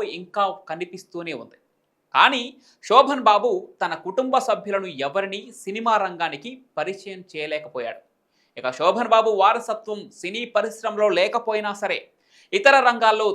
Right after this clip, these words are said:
తమ ప్రతిభను చాటుతూ శోభన్ బాబు పేరును నిలబెడుతున్నారు.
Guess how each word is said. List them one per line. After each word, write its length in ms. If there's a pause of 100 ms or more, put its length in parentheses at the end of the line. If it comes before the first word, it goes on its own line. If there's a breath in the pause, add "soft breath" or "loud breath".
తమ 140
ప్రతిభను 640 (160)
చాటుతూ 460 (300)
శోభన్ 380
బాబు 240
పేరును 400 (400)
నిలబెడుతున్నారు. 640